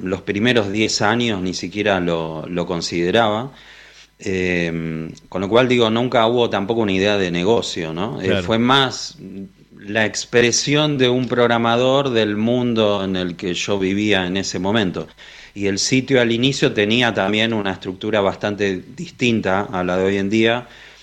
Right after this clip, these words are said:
Speaker 1: Eh, había algunos sectores, no sé, donde uno podía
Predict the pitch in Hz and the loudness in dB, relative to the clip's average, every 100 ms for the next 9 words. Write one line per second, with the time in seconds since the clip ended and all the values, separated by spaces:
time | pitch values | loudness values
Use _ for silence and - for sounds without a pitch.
0 | _ - 98 90 90 87 92 107 101 98 | _ -12 -6 -2 0 0 2 2 2 2
1 | 107 107 - 98 - 113 113 95 98 - | 0 -2 -2 -4 0 2 2 2 -2 0
2 | 110 95 90 90 101 101 87 92 95 104 | 2 2 0 -2 0 0 0 0 0 2
3 | 104 101 95 | 2 0 -2